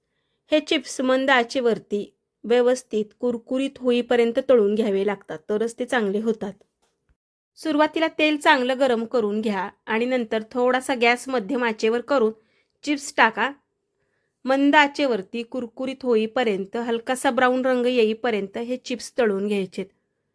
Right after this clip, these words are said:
या पद्धतीनं लाल भोपळ्याचे चिप्स तुम्ही एकदा नक्कीच बनवून बघा. एकदा बनवले तर तुम्ही परत परत बनवाल आणि घरामध्ये सगळ्यांना आवडतीलही. रंग सुरेख आलाय, काढून घेऊयात आणि सगळे चिप्स याच पद्धतीने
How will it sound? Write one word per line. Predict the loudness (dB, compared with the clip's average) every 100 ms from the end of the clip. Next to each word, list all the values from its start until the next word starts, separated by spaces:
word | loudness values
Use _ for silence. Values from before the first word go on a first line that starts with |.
| _ _ _ _ _ _ _
या | 0 2
पद्धतीनं | 0 0 0 0 0 0 -2 -6 _ _ _ _
लाल | 4 4 4
भोपळ्याचे | 0 2 0 0 -2 -4
चिप्स | -4 -6 -6 -6 -6
तुम्ही | 0 0
एकदा | 2 0
नक्कीच | 0 -2 -6 0
बनवून | 2 2 2
बघा. | 0 0 -2 -6 _
एकदा | -2 2 2
बनवले | 2 2 0 -2
तर | -4
तुम्ही | -4 -6
परत | 0 0 0 0
परत | -2 0
बनवाल | 0 0 -2 -2
आणि | -2 0
घरामध्ये | 0 0 0 -4
सगळ्यांना | -4 -2 2 2
आवडतीलही. | 2 2 0 -2 -4 -4 -6 -10 _ _ _ _ _ _ _ 2
रंग | 4 4
सुरेख | 0 0 4 4 4
आलाय, | 2 2 -2
काढून | 2 4 4 0
घेऊयात | -2 -2 -2 -4 -6
आणि | -6 -4
सगळे | -4 0 -2
चिप्स | -2 -6 -6 -4
याच | 0 0 0
पद्धतीने | -2 -2 -6 -2